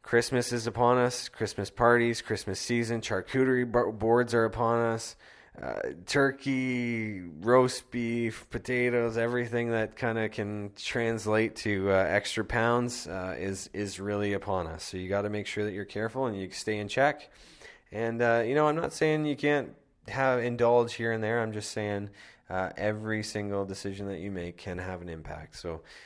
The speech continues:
just be conscious of it and, uh, and, uh, pick your spots. You know, if you're gonna overconsume, pick a day of the week. Or if you're gonna drink, um, wine and beer, again,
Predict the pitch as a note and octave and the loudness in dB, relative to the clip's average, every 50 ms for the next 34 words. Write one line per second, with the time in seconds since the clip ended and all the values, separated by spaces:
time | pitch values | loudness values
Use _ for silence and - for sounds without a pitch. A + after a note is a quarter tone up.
0 | - _ _ - F2+ F2+ - - G#2 G2 F#2 - - - A#2+ B2 B2 B2+ - C#3 | -20 _ _ -12 -12 -12 -10 -8 -8 -8 -8 -8 0 4 4 4 4 4 4 2
1 | C3 B2+ - - C3 B2+ B2 C3 C3 B2+ - - - - E2+ F#2+ F#2+ F#2+ G2 F#2 | 2 2 4 4 4 4 6 4 4 2 0 -8 -18 -14 -8 -6 -4 -4 -4 -4
2 | F2+ F#2+ F#2 F#2 F2+ F2+ F2 - - - - - - - _ - - F2+ F2+ F2+ | -2 0 0 2 0 0 -4 -8 -16 -20 -20 -20 -20 -20 _ -10 -8 -6 -6 -6
3 | F#2 F2+ F#2 F#2 F2+ F2+ F2+ F2+ F2+ F2 - - - - - - _ - C3 C3 | -6 -4 -2 0 0 0 0 0 -2 -4 -6 -12 -20 -20 -20 -20 _ -4 -4 -4
4 | B2+ - A2+ G#2+ - - - E2+ D#2 - - - - - - _ _ _ E2+ F#2 | -2 -2 -6 -6 -6 -6 -6 -6 -6 -6 -12 -16 -18 -20 -20 _ _ _ -12 -10
5 | G2 G2 G#2 G#2+ G#2 - _ _ _ G#2 F#2+ G#2 F2 F2 F#2+ - - G2+ F#2+ A2+ | -8 -6 -6 -8 -10 -12 _ _ _ -20 -18 -14 -12 -12 -12 -12 -12 -10 -6 -4
6 | A2+ A2 A2 G#2+ G#2 G#2+ A#2 A2 A#2 A2 - A#2 G#2+ G#2 - - B2 B2+ C3 C3 | -2 0 0 0 2 2 0 0 0 -2 -4 -4 -6 -6 -4 -2 0 0 0 -2
7 | C3 C3 - - - - - _ _ _ _ _ _ _ _ _ - - C3 A#2+ | -4 -8 -14 -20 -20 -20 -20 _ _ _ _ _ _ _ _ _ -6 -4 -4 -2
8 | - B2 G#2 G#2+ G#2 G2 F#2 F2+ D#2+ D#2+ E2+ - _ - - _ _ _ _ - | -2 -2 0 2 0 2 0 -2 -4 -6 -10 -16 _ -20 -20 _ _ _ _ -6
9 | G2+ G2+ G2+ G2 G2 - - - - - - _ _ - G2 - - G2 F#2+ G#2+ | -2 0 0 0 -2 -4 -8 -20 -20 -20 -20 _ _ -14 -12 -8 -8 -4 -2 -2
10 | G#2 G#2 G#2 G2+ G2 F#2+ E2 - - C2+ D2 F2+ - - G#2 G#2+ A2 A2+ A2+ - | 0 0 0 -2 -4 -6 -12 -20 -20 -20 -20 -16 -10 -6 -4 -2 -2 -4 -6 -10
11 | - - A#2 G#2 G2+ G2+ G2+ G2+ G2 G2 F#2+ G2 G2 - - _ - - - - | -6 -2 0 2 2 2 2 2 0 -2 -4 -10 -12 -16 -20 _ -20 -20 -16 -12
12 | G2 F#2+ G2+ G#2 G#2 A2+ A#2+ B2 B2+ B2 A2+ G2+ G2 F#2 G2+ G#2 A2 B2 C3 D3 | -8 -2 0 2 4 4 2 2 0 0 -2 -2 -2 -4 -2 0 0 0 0 0
13 | D#3 D3+ - - - - _ - - G2 G2+ A2 G#2+ G#2+ G#2+ G#2+ G#2+ | -2 -8 -14 -20 -20 -20 _ -12 -10 -4 -2 -2 -2 -2 -2 -4 -10